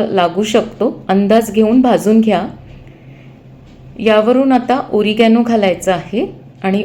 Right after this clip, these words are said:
ओरिगॅनो नसेल तर तुम्ही काळी मिरी पूड घातली तरी चालेल. थोडेसे चिली फ्लेक्स घालूया आणि आता हव्या त्या शेपमध्ये याला कट करून घ्यायचं आहे.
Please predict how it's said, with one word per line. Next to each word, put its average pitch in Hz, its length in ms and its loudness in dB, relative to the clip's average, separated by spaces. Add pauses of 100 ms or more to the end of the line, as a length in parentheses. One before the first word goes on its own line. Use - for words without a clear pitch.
ओरिगॅनो 214 420 2
नसेल 240 380 0
तर 226 140 0
तुम्ही 226 200 2
काळी 190 320 0
मिरी 214 180 0
पूड 220 220 0
घातली 214 420 -4
तरी 202 180 0
चालेल. 196 420 -2 (1080)
थोडेसे 214 380 0
चिली 226 300 0
फ्लेक्स 233 420 0
घालूया 196 420 0 (1800)
आणि 190 220 0
आता 208 280 0
हव्या 214 320 2
त्या 262 180 0
शेपमध्ये 220 500 0
याला 202 220 2
कट 202 320 -4
करून 220 280 2
घ्यायचं 208 360 -2
आहे. 269 120 -4